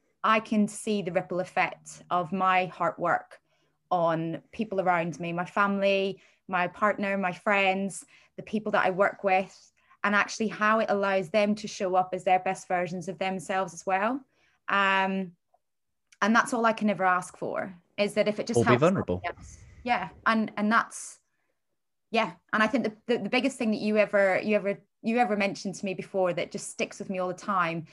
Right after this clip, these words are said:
Speaker 1: is about how we walk alongside people. And you use that analogy about the elastic band. Um,
Speaker 2: Mm.
Speaker 1: and that's just been, like, so powerful for me whenever I come into any situations, when I'm looking at how do we love tough?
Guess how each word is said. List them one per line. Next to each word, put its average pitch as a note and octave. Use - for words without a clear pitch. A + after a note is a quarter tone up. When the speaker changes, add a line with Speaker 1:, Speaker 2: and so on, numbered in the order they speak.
Speaker 1:
is F#3
about G3+
how G#3+
we G#3
walk G3+
alongside F#3+
people. E3+
And F3
you F#3+
use G3
that G3
analogy G3
about F3
the F3+
elastic F3+
band. F3+
Um, F#3
Speaker 2:
Mm. F3+
Speaker 1:
and G#3
that's -
just -
been, F3
like, F3
so A3
powerful G#3
for E3+
me E3
whenever F3+
I F3+
come F#3
into F#3
any E3
situations, D#3+
when F3
I'm F3+
looking F#3+
at F3
how F3+
do F3+
we F3+
love E3
tough? -